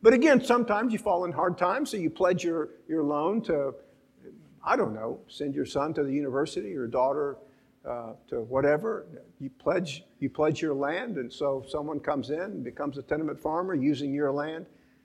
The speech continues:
Year of Jubilee, it reverts to the original owner. It all goes back. Slaves are fr-, set free, and the land returns to its original owner. The year of Jubilee. Freedom is the point, the liberty.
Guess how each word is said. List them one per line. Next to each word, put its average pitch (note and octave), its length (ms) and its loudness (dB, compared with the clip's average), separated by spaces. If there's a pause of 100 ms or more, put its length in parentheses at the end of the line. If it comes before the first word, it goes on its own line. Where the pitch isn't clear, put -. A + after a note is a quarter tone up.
(180)
Year D#3+ 180 12
of C#3 60 10
Jubilee, F3 460 10
it C#3+ 80 6
reverts C3+ 720 2 (340)
to D3 80 0
the C3+ 260 -4
original C#3 680 0
owner. C3 380 -2
It - 120 -14
all C#3+ 240 2
goes C3 380 0
back. - 440 -8 (320)
Slaves F#3 600 8
are G3+ 80 10
fr-, F3 200 0 (440)
set - 340 -4
free, A#2+ 360 -2 (260)
and B2+ 80 -4
the B2 60 4
land D#3+ 320 4
returns C#3+ 420 -2
to C#3 80 -2
its C3+ 140 -8
original B2 440 -8
owner. A2 280 -12 (300)
The B2+ 80 0
year D#3+ 160 8
of C3+ 80 2
Jubilee. A#2+ 540 0 (1700)
Freedom E3+ 520 6
is A#2+ 100 -6
the C#3 80 -4
point, D#3+ 500 2
the C3 80 0
liberty. D#3+ 680 10